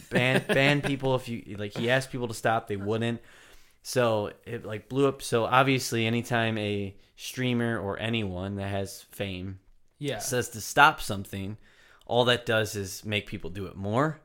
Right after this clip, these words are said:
Speaker 2: Oh, for sure. <laughs> Yeah.
Speaker 1: So eventually, it got so ridiculous that he just finally joined in and, and, and me, like, uh, like, just laughed about it.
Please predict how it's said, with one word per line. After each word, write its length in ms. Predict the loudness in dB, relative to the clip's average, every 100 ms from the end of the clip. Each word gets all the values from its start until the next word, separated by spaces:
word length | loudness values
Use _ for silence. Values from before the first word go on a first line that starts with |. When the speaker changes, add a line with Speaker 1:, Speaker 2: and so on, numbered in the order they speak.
| _ _ -4
Speaker 2:
Oh, 180 | -2 -2
for 240 | 6 6
sure. 300 | 8 6 6
<laughs> 40 |
Yeah. 80 | 6
Speaker 1:
So 460 | 8 10 10 10 8
eventually, 920 | 8 8 10 10 8 4 4 6 6
it 100 | 6
got 260 | 6 6 6
so 240 | 2 4
ridiculous 720 | 4 2 0 2 2 4 0
that 240 | -2 -4 -4
he 140 | -4
just 180 | -6 -6
finally 320 | -6 -6 -6
joined 400 | -6 -6 -6 -6
in 280 | -6 -6 -6
and, 320 | -8 -10 -12 -16 _ -20
and, 340 | -14 -12 -12 -14 -14
and 400 | -14 -12 -14 -18 -20 -20
me, 280 | -14 -14 -14 -12
like, 240 | -12 -12 -18 _ _ -20 -20 -18 -18 -18 -16
uh, 60 | -14 -14 -18 -12
like, 220 | -8 -6
just 180 | -6 -6
laughed 320 | -4 -4 -6
about 300 | 2 6 8
it. 220 | 6 2